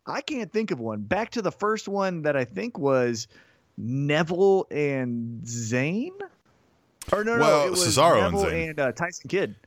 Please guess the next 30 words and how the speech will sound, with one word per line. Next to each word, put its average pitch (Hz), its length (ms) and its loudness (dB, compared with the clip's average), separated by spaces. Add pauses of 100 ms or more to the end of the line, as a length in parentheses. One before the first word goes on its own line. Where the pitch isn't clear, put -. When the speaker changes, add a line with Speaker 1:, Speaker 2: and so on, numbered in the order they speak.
(100)
Speaker 2:
Yeah, 113 80 2
that, 117 220 4
well, 139 160 4
Speaker 1:
No, 131 60 4
Speaker 2:
that 185 80 2
Speaker 1:
no, 165 60 2
Speaker 2:
first 202 200 4
Speaker 1:
but 220 60 4
Speaker 2:
one 196 60 4
they 175 100 4
did 151 180 4
on 131 160 4
the, 110 200 2
uh, 90 200 2
yeah, 117 200 4
the 95 120 0
takeovers 87 600 2
are 82 80 -2
different. 73 300 -8
That 92 160 -2
first, 143 320 2
like, 101 180 2
N 110 100 0
X 107 140 -2
T 110 140 -4
thing 104 140 -2
they 92 100 0
did 90 160 0
on 82 200 -2
the, 76 280 -8